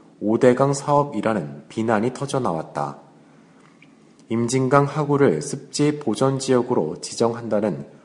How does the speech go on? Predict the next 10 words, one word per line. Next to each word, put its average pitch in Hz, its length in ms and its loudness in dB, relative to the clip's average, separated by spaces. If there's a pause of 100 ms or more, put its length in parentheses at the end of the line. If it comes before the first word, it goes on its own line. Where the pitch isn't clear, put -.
(160)
환경부의 139 760 0
방침 98 440 -6
또한 76 540 -2
무시됐다. 92 800 -4 (1300)
지난 123 340 4
이천십삼 135 640 0
년 98 400 0
국무총리실 147 960 0
한국환경정책평가원까지 143 2500 -2
나서 90 480 -4